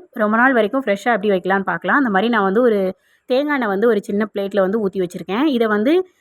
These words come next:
இந்த கட் பண்ண மேல் பகுதி, கீழ் பகுதி இருக்கு இல்லையா? அந்த இடத்துல வந்து தேங்காய் எண்ணெயை தேய்ச்சி விட்டுருக்கேன். இந்த மாதிரி வைக்கிறப்போ அதுக்குள்ள வந்து காத்து போறதுனால தான் சீக்கிரமா வந்து அழுகி போகுது. இந்த தேங்காய் எண்ணெய் வந்து இந்த மாதிரி தேய்ச்சிட்டு நம்ம வந்து க்ளோஸ் பண்ணி வைக்கிறப்போ சீக்கிரமா வந்து காத்து போகாது. அது அழுகி போகாமலும் ஃப்ரெஷ்ஷா இருக்கும்.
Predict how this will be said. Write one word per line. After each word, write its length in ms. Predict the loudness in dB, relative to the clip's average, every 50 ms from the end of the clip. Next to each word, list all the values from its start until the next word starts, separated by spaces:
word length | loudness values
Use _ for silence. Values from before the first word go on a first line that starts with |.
| _ _ -4
இந்த 120 | -2 -2
கட் 240 | 0 0 -2 -4 -2
பண்ண 220 | -2 -2 -2 -2 -2 -4
மேல் 280 | -2 -2 -2 -2 -2
பகுதி, 260 | -2 -2 -2 -2 -2 -4
கீழ் 260 | -4 -4 -4 -4 -2
பகுதி 220 | -4 -4 -2 -2
இருக்கு 180 | -4 -4 -4 -2
இல்லையா? 180 | 0 2 2 2
அந்த 160 | 2 2 2 2
இடத்துல 300 | 0 0 0 0 0 0
வந்து 200 | 2 0 0 -2
தேங்காய் 340 | -2 -2 -4 -4 -2 -2 0
எண்ணெயை 180 | 0 0 0 -2
தேய்ச்சி 280 | -2 -6 -8 -6 -6
விட்டுருக்கேன். 380 | -8 -8 -6 -8 -8 -8 -10 -10
இந்த 140 | -8 -6 -4
மாதிரி 200 | -2 0 0 2
வைக்கிறப்போ 520 | 0 0 0 -2 -4 -4 -4 -4 -4 -4 -4 -4 -6 _ _ _ _ _ _ -6
அதுக்குள்ள 380 | -2 -2 -2 -2 -2 0 0 0
வந்து 200 | 0 0 -2 -4 -4
காத்து 340 | -2 -2 -2 -2 -2 -4 -4
போறதுனால 580 | -2 0 0 0 0 -2 -2 -2 -2 0 0 0
தான் 160 | -2 -2 -2
சீக்கிரமா 360 | -4 -4 -4 -2 -2 -2 0 0
வந்து 180 | 0 0 0 0
அழுகி 300 | 0 0 -2 -4 -6 -6
போகுது. 360 | -6 -6 -6 -4 -2 0 0 0 0 -2 -6 _ _ _ _ -8
இந்த 80 | -6 -2
தேங்காய் 300 | 0 0 0 0 0 -2
எண்ணெய் 160 | -2 -2 -2
வந்து 140 | -2 -2 -2
இந்த 100 | -2 -2
மாதிரி 140 | -2 -2 -2 -2
தேய்ச்சிட்டு 400 | -4 -4 -6 -6 -6 -6 -4 -4 -2
நம்ம 180 | -2 0 0
வந்து 200 | 0 2 2 2 2 2 0
க்ளோஸ் 280 | 0 -2 -4 -4 -4
பண்ணி 140 | -4 -4 -2
வைக்கிறப்போ 480 | -2 -2 -2 -2 -4 -4 -2 -2 -2 -2 -2 -4 -6
சீக்கிரமா 380 | -8 -8 -4 -2 -2 0 0 0
வந்து 160 | 0 0 0
காத்து 300 | 0 0 -2 -2 -4 -6
போகாது. 400 | -4 -2 0 0 0 0 0 0 0
அது 160 | 0 0 0
அழுகி 300 | 0 0 0 -2 -2 -4
போகாமலும் 480 | -2 -2 -2 0 -2 -2 -2 -2 -2
ஃப்ரெஷ்ஷா 320 | -4 -6 -6 -6 -6 -4 -4
இருக்கும். 360 | -4 -4 -4 -4 -4 -2